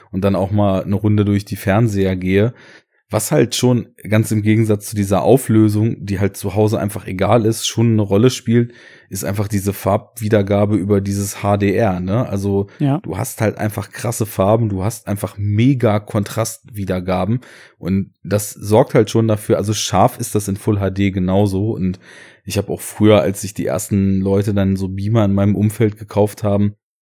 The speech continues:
Speaker 1: der eine Kumpel, der hatte sich wirklich damals einen sehr teuren, sehr guten Full H D Beamer vor ungelogen, glaub ich, zehn Jahren schon gekauft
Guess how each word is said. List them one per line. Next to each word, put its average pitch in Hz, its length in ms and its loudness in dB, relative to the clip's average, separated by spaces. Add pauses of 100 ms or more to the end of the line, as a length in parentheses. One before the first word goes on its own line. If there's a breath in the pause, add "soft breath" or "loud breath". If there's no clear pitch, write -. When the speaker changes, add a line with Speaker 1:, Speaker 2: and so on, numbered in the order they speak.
(840 loud breath)
Speaker 1:
der 87 140 -4
eine 90 180 -2
Kumpel, 104 340 0
der 92 120 0
hatte 90 140 -2
sich 92 240 -4
wirklich 98 340 -4
damals 95 380 0
einen 92 100 -2
sehr 98 200 -2
teuren, 107 400 2
sehr 98 200 -2
guten 107 500 0
Full 104 280 -2
H 104 140 -2
D 98 160 0
Beamer 98 400 -2
vor 92 480 -6 (720)
ungelogen, 95 600 0
glaub 87 180 -4
ich, - 80 -16
zehn 92 320 0
Jahren 92 340 2
schon 90 300 -6
gekauft 92 560 -4